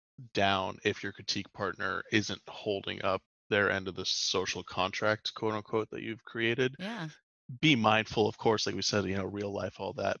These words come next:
Speaker 1: But, like, yeah, if you
Speaker 2: Yeah.
Speaker 1: had a conversation about it and, like, certain expectations were set and they're not being met, then, like, it's okay for you to feel a little let down, but talk about it.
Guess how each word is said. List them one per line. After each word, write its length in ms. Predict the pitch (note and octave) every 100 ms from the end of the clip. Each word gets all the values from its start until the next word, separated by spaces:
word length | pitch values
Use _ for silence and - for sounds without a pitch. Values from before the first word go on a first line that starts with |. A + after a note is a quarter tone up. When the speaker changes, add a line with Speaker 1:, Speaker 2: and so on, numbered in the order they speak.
| -
Speaker 1:
But, 120 | G#2+
like, 240 | A2 A2 - -
yeah, 220 | C3+ A#2
if 160 | G2+ -
you 40 |
Speaker 2:
Yeah. 40 | C3
Speaker 1:
had 100 | C3
a 20 |
conversation 480 | - B2 A2 A2+ -
about 260 | G2+ G2+ G2
it 60 | -
and, 60 |
like, 120 | G2
certain 320 | - - G#2 F#2+
expectations 640 | F#2+ G2 - F#2 - A2 -
were 60 |
set 340 | G2 - F#2 F#2+
and 100 | F#2+
they're 80 | F#2
not 180 | F2+ F2+
being 180 | - E2+
met, 200 | F2 F2 - -
then, 160 | G2+
like, 160 | G2+ G2+
it's 220 | - A2+ -
okay 440 | B2+ B2+ - A#2+
for 180 | A2+ A2+
you 160 | G#2 G#2
to 80 | G2
feel 400 | - G2 F#2 F#2
a 200 | F#2+ F#2+
little 540 | F#2 F#2 F2+ F2+ F2+ - - _ _ _ _
let 220 | G#2 F#2 -
down, 240 | F#2 E2 - _
but 140 | G#2+ -
talk 380 | - A#2 A2+
about 260 | G#2+ F2+ -
it. 60 | -